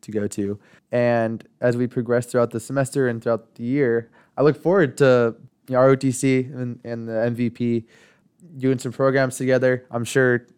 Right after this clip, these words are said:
you know, people listening to this, I know that you have, you know,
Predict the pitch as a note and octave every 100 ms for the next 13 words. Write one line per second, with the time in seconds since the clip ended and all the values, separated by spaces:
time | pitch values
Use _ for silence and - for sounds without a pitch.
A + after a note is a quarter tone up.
0 | _ B2 A#2 - A#2+ A#2+ A#2+ B2 A#2+ A#2
1 | A#2+ A#2+ - - - _ _ A2 A2+ A#2
2 | A#2 A2+ A2+ A#2+ A#2 A2+ - _ A2+ -
3 | A2+ G#2+ G#2